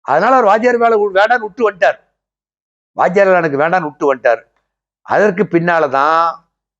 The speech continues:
அரசியலுக்கு வர்றார். அரசியலுக்கு வந்த பிற்பாடு அவரை ஒரு மேல் சபை, அப்ப வந்து திராவிட முன்னேற்ற கழகத்துல தான் இருக்கிறாங்க,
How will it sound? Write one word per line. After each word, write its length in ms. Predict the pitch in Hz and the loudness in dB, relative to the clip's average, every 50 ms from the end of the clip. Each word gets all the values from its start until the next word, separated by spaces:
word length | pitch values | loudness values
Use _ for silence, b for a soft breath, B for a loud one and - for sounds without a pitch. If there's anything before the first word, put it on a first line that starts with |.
| _ | _
அரசியலுக்கு 800 | _ - 120 151 180 208 - - 214 202 190 175 147 135 196 170 | _ -2 0 0 0 0 0 0 0 0 0 0 -2 0 0 0
வர்றார். 260 | 143 135 147 139 131 - - _ _ _ _ _ _ _ _ _ _ _ _ _ | 2 2 2 0 -2 -4 -12 _ _ _ _ _ _ _ _ _ _ _ _ _
அரசியலுக்கு 600 | _ - 139 170 185 185 202 208 196 185 165 175 | _ -4 -4 -4 -2 -2 0 0 0 2 2 2
வந்த 240 | 170 160 151 156 165 | 0 0 0 -2 -4
பிற்பாடு 760 | 151 151 147 135 - 151 151 160 185 208 208 214 208 - _ _ _ _ _ _ _ _ _ | -2 -2 -4 -2 0 0 2 2 4 4 2 2 -2 -6 _ _ _ _ _ _ _ _ _
அவரை 520 | _ - 135 151 165 175 190 196 196 190 147 | _ 0 2 2 4 4 4 2 2 0 0
ஒரு 260 | 143 156 165 165 160 | -4 -2 -2 -2 -4
மேல் 440 | 139 135 143 175 214 233 233 220 - | -4 -4 0 0 2 0 0 -4 -4
சபை, 260 | - 185 175 180 190 | -2 -2 0 2 2
அப்ப 220 | 180 160 - 170 | 0 0 0 -2
வந்து 200 | 175 190 208 214 | -2 -2 -2 -4
திராவிட 380 | 165 180 185 202 233 233 233 220 | -2 0 2 2 2 2 0 -2
முன்னேற்ற 400 | 196 185 190 208 226 220 214 202 | -4 -4 -4 -4 -4 -4 -4 -6
கழகத்துல 320 | 180 185 185 185 165 185 | -4 -4 -4 -4 -6 -6
தான் 140 | 196 190 180 | -2 -2 -2
இருக்கிறாங்க, 440 | 170 165 175 170 160 151 135 127 | -2 -2 -2 -2 -2 0 0 -2